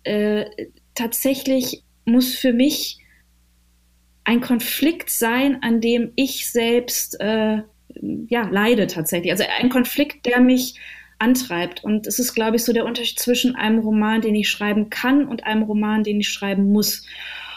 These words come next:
Und diese drei Romananfänge waren Romane, die ich hätte schreiben können. Aber das kam mir, also das, äh,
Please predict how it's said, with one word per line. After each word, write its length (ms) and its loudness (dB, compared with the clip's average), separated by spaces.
Und 100 -14
diese 140 0
drei 240 -2
Romananfänge 920 2
waren 300 2
Romane, 600 2
die 180 -8
ich 140 -4
hätte 160 2
schreiben 460 2
können. 500 2
Aber 100 0
das 140 2
kam 240 4
mir, 160 4
also 180 0
das, 380 -6
äh, 80 -10